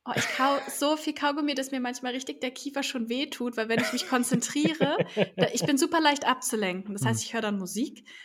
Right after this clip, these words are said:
Speaker 1: und ich kau Kaugummi. Äh, und da habe ich manchmal abends richtig Kieferschmerzen. Da weiß ich, dass ich gearbeitet habe.
Speaker 2: Okay. <laughs>
Speaker 1: <laughs>
Speaker 3: Wir haben abschließend noch ein kleines Spiel
Speaker 2: Yes.
Speaker 3: vorbereitet.
Speaker 1: Oh, okay.
Speaker 2: Wir haben immer
Speaker 3: Philipp, magst du das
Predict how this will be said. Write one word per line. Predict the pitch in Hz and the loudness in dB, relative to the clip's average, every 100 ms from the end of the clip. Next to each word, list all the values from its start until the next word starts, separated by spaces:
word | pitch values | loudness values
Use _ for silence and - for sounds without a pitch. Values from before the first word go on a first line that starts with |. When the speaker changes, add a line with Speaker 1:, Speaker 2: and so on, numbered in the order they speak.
| - _ | -20 _
Speaker 1:
und | 262 285 | 2 2
ich | 285 | 2
kau | - 233 | -2 -2
Kaugummi. | 226 208 208 185 170 269 - _ _ _ _ _ _ | -2 -4 -2 -4 -4 -6 -8 _ _ _ _ _ _
Äh, | 185 196 | -4 -2
und | - 202 | -2 -4
da | 202 | -2
habe | 240 | -2
ich | 262 | -2
manchmal | 240 - 220 | -4 -2 -2
abends | 226 | -2
richtig | 240 - 262 | -6 -8 -8
Kieferschmerzen. | - 214 208 220 208 | -6 -4 -2 -2 -2
Da | 190 | 0
weiß | 214 226 | 0 0
ich, | |
dass | 226 208 | -6 -6
ich | - | -6
gearbeitet | - 185 180 165 151 | -4 -4 -4 -8 -6
habe. | 156 | -2
Speaker 2:
Okay. | 143 190 113 - _ _ _ _ _ _ _ | 2 2 2 -2 _ _ _ _ _ _ _
<laughs> | |
Speaker 1:
<laughs> | - - - 151 139 - - 392 - 381 - - - - - - _ _ - _ _ _ _ - _ _ _ - _ _ _ _ - | -10 -6 -2 -2 -2 -8 -8 -10 -8 -10 -10 -6 -6 -6 -10 -20 _ _ -20 _ _ _ _ -20 _ _ _ -20 _ _ _ _ 2
Speaker 3:
Wir | 147 | 6
haben | 196 | 6
abschließend | 185 - 240 240 202 | 6 0 2 4 4
noch | |
ein | 190 | 4
kleines | 170 196 196 | 4 4 4
Spiel | - 220 | 0 0
Speaker 2:
Yes. | 262 | -2
Speaker 3:
vorbereitet. | - 120 123 113 - 143 156 - _ _ | 0 0 2 2 0 -8 -10 -12 _ _
Speaker 1:
Oh, | - 185 240 | -4 -4 -6
okay. | 233 208 202 | -8 -2 4
Speaker 2:
Wir | 165 | 6
haben | 147 | 6
immer | 165 175 175 - _ - | 4 2 0 -4 _ 4
Speaker 3:
Philipp, | 185 143 | 6 6
magst | 151 175 | 6 4
du | 180 | 4
das | 160 - | 0 -2